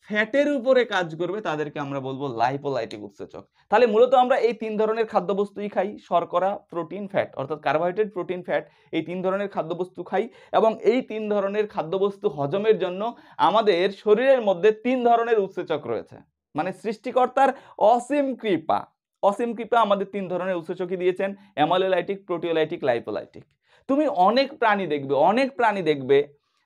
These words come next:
যারা শর্করাকে হজমই করতে পারে না। হয়তো তারা হাড়, গোড়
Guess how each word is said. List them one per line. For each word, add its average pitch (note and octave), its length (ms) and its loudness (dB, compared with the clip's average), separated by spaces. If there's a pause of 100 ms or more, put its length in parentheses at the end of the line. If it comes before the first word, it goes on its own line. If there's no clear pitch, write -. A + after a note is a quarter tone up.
(120)
যারা A#3 200 4 (180)
শর্করাকে B3 680 2 (100)
হজমই G#3+ 440 2
করতে E3+ 260 4
পারে A#2+ 220 2
না। G2 60 -8 (680)
হয়তো G#3+ 300 4 (100)
তারা C4 160 4 (160)
হাড়, G#3+ 400 6 (180)
গোড় A3+ 320 8